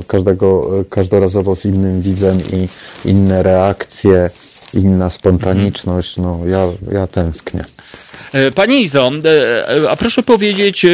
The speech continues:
Speaker 2: czy wy macie, mm, jakiś margines, e, wolności, e, w kreacji, mm, waszych ról, e, którymi się posługujecie w serialu online? E, czy, czy możecie na przykład, e,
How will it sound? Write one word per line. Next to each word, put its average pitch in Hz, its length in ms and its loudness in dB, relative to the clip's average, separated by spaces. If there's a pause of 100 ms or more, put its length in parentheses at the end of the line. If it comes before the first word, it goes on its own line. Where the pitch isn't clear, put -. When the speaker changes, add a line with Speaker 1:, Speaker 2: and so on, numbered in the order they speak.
Speaker 2:
czy 185 280 2
wy 185 140 0
macie, 190 540 2
mm, 156 400 -6
jakiś 156 440 -2
margines, 160 840 0
e, 147 320 4
wolności, 147 760 -2
e, 107 400 -2
w - 80 -14
kreacji, 117 500 -2
mm, 104 560 -6
waszych 107 320 -4
ról, 117 520 -2 (300)
e, 113 40 -4
którymi 110 320 -6
się 117 100 -6
posługujecie 110 680 -4
w - 40 -14
serialu 110 640 0
online? 117 580 -2
E, 127 140 -4 (320)
czy, 117 260 -4
czy 117 240 -4
możecie 120 380 -2
na 113 100 -2
przykład, 117 420 -2
e, - 20 0